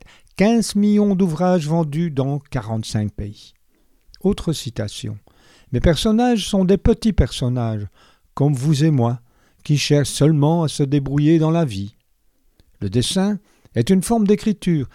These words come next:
c'est très littéraire ce que je fais. Ce n'est pas formel avant tout, ça me sert à exprimer des idées.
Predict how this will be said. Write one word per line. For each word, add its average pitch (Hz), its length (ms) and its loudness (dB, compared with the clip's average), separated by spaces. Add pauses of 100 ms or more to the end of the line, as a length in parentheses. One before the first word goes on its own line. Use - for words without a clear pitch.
(140)
c'est 139 260 -2
très 165 260 0
littéraire 160 680 0
ce - 120 -10
que 104 180 -4
je 101 120 -2
fais. 95 320 -6 (300)
Ce - 160 0
n'est 151 160 6
pas 135 160 2
formel 135 460 0
avant 110 260 -2
tout, 240 240 -2 (380)
ça - 260 -2
me 127 140 2
sert 160 440 -2
à 127 100 -2
exprimer 131 680 -2
des 110 400 -2
idées. 104 420 -2